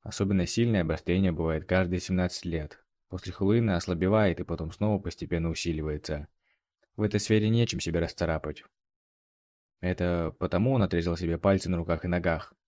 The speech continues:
спросил Кеннет с блеском в глазах, выдающих живой интерес, но все же снова скривил рот. «Думаю, да», — сказал Макиндоу. «Вырвал себе все зубы.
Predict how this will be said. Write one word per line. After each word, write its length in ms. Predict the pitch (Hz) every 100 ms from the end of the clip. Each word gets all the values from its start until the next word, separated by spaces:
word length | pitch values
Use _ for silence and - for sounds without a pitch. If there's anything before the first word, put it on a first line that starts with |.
| _
спросил 360 | - - 85
Кеннет 360 | - 110 104 87
с 80 | 85
блеском 340 | 90 92 90
в 40 |
глазах, 560 | 87 87 87 78 - - - - _
выдающих 480 | 92 87 85 - 85 87
живой 320 | 92 107 85
интерес, 520 | 82 82 80 73 -
но 200 | 98 98
все 220 | - 107
же 360 | 107 101 92 82 - - -
снова 280 | - 101 92
скривил 360 | - 92 92 95
рот. 300 | 85 80 _ _ _ _ _ _ _ _ _ _ _ _ 127
«Думаю, 300 | 131 123 101
да», — 300 | 92 82 76 _
сказал 300 | - 92 90
Макиндоу. 760 | 87 85 87 85 80 78 101 _ _
«Вырвал 320 | 107 117 110
себе 280 | 101 95 98
все 220 | 87 98
зубы. 520 | 92 92 80 76 85